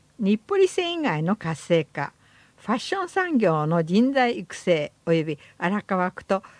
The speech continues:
中華人民共和国大連市との交流を図るため、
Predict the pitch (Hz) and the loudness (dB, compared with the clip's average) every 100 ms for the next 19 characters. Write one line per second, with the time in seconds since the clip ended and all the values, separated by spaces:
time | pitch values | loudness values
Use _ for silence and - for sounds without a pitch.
0 | _ - 285 359 311 302 285 285 269 - | _ -4 -2 0 -2 -2 -4 0 0 2
1 | 233 220 226 - 156 165 165 - 196 262 | 2 2 0 -4 -4 -2 -2 -2 -2 2
2 | 247 277 - 175 143 131 170 170 170 170 | 2 2 -2 -4 -4 -4 0 0 2 2
3 | 170 156 165 143 135 127 151 | 0 -4 -4 -6 -4 -4 -4